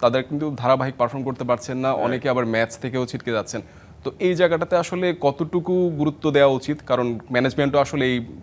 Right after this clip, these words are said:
Speaker 1: ওপেনিং পেয়ার থেকে আপনার মোটামুটি যা পাচ্ছে, ভালো
Speaker 2: হুম।
Speaker 1: পাচ্ছে, মিডল অর্ডারে একটু ধুঁকছে, কনসার্ন কিনা এই জায়গাটা?
Speaker 2: আমাদের দেখেন, এক এক দিন এক একটা ইস্যু হয়, মানে প-,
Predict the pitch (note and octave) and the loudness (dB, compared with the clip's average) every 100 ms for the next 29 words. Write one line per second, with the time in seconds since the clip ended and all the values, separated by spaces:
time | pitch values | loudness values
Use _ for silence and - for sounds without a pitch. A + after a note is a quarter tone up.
0 | - - - C3 C#3 C#3 C#3 C#3+ C#3+ E3 | -20 -16 -8 -4 0 0 2 2 2 0
1 | D#3 D3+ D3+ D3+ D3 D3 C3 C3 C#3 - | 2 4 4 2 2 2 4 4 4 0
2 | D3 - C3+ C3 A2 E3 - - - - | -4 -4 -4 -4 -4 -6 -8 -20 -20 -4
3 | C#3 D3+ D3+ C3+ B2+ B2+ C3 A2 A2+ G2+ | 0 4 6 8 6 2 -4 -6 -8 -10
4 | F2+ - - C3 C3 C#3 A2 F#2 F2 F2 | -10 -14 -6 -2 -2 -2 -6 -8 -8 -8
5 | - - - D#3+ F#3+ A3 B3 C4 C4 G#3+ | -8 -16 -4 0 2 2 4 4 4 4
6 | G3+ A3+ G#3+ A3 F3 G3 F#3 F#3 C3+ - | 4 0 0 2 2 2 -2 2 0 0
7 | F#2+ E2 D2 A2+ G#2+ A#2+ C#3 C#3+ C3 - | -8 -6 -6 -8 -8 -2 2 4 2 -2
8 | - | -12